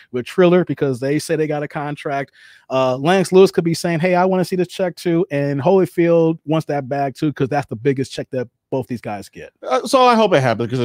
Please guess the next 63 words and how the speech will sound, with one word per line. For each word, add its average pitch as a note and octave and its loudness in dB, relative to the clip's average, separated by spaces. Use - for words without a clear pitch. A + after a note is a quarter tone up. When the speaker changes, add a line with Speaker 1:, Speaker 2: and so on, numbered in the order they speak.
Speaker 2:
if D#3 0
it, D3+ 0
if D3+ 0
it's D3 0
Lewis A#3 2
first, A3 0
that's F#3+ -2
fine. F3 2
As D#3 0
long A3 6
as - -2
Holyfield's E3 0
in C#3+ -2
the, C3 -2
in C3+ -8
the B2+ -6
picture C3+ -4
following C#3 2
afterwards, B2+ -6
that's C#3 -4
fine G#2+ -6
with G#2+ -10
me. A2 -8
As A2+ -10
long C3+ 0
as B2 -4
it A#2+ -4
happens A2+ -6
both. G#2+ -6
Uh, D3 4
to C#3+ -6
your E3 4
point, D3+ -2
I C3+ 0
think B2+ -4
Holyfield A#2+ -4
would A#2+ -4
be A#2 -6
the, A#2+ -4
was D3 -2
the D#3+ 2
one D#3 2
I D3 0
was C#3 0
more C3+ -4
excited B2 -4
for B2 -4
Speaker 1:
Yeah. F#4+ 6
Speaker 2:
first D#3 2
and D3+ -2
stuff. D3 0
Lewis, D#4 6
I'm B3+ 2
happy A#3 0
because F#3 0
I, E3 2
I've D#3 0
seen G3+ -2
more F#3 2
Lennox F3 -2
Lewis E3+ 4
these D#3+ -6
days D#3 2